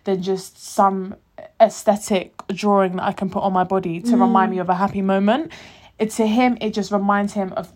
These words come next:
Speaker 1: th-, the complete opposite. So I, I feel like it would just be really selfish and ignorant of me to go back to, like, my dad's hometown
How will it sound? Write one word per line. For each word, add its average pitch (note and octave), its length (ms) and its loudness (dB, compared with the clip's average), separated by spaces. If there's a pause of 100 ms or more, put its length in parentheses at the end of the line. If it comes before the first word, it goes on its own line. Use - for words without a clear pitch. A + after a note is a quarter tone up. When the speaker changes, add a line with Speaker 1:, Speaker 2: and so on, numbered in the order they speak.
(160)
Speaker 1:
th-, - 140 -20 (100)
the G#3 120 -4
complete G3+ 360 -2
opposite. - 460 -2 (640)
So A3 360 6
I, - 120 2 (100)
I G#3+ 40 2
feel A3+ 200 2
like A3 240 4
it - 60 -6
would A3 100 -6
just G#3+ 160 -6
be G#3+ 100 -2
really G#3 360 -2
selfish G#3+ 560 2
and G#3+ 520 -2
ignorant G3 440 -4
of F#3 140 -6
me F#3+ 360 -4 (300)
to G#3+ 80 -2
go G#3 200 6
back G3+ 220 4
to, - 120 -6
like, F#3 220 2
my F#3 160 0
dad's G3 320 4
hometown F3+ 760 0